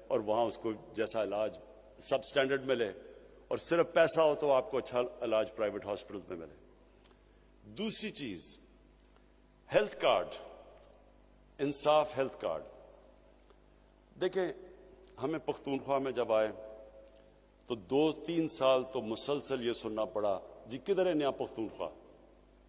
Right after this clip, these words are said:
सारे हमें कहें, "जी, किधर है, जी, किधर है तब्दीली?" तो जब रिजल्ट आया पांच साल के बाद, तो कभी भी पख्तूनख्वा में ये नहीं हुआ कि एक हुकूमत को उन्होंने दूसरी दफा बारी दी हो।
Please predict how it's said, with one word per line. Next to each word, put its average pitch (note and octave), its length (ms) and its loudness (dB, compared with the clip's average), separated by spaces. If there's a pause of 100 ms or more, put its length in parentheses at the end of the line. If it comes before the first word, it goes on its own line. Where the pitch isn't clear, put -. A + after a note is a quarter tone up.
(300)
सारे G3+ 300 2
हमें F3+ 220 0
कहें, E3 260 -2
"जी, D#3 80 -6
किधर F3 300 0
है, D3+ 120 0
जी, C#3+ 100 -8
किधर F3 240 -6
है D#3 60 2
तब्दीली?" A#2 560 -6 (1080)
तो F3+ 380 2 (720)
जब F#3 320 6
रिजल्ट D#3 480 4
आया F#3 260 6
पांच C#3+ 360 2
साल C3+ 220 2
के B2 120 -2
बाद, G#2+ 340 4 (920)
तो F#3 60 0
कभी A3+ 420 2
भी A#3+ 140 -4
पख्तूनख्वा F#3+ 640 2
में F3 160 2
ये D#3+ 160 0
नहीं D#3 120 2
हुआ C#3+ 300 4
कि C#3+ 280 -6
एक D3+ 260 0
हुकूमत C#3 380 -4
को C#3+ 160 2
उन्होंने C3 260 2
दूसरी B2 280 -4
दफा A#2+ 200 0
बारी G#2+ 300 2
दी G#2 140 -6
हो। F#2+ 160 -4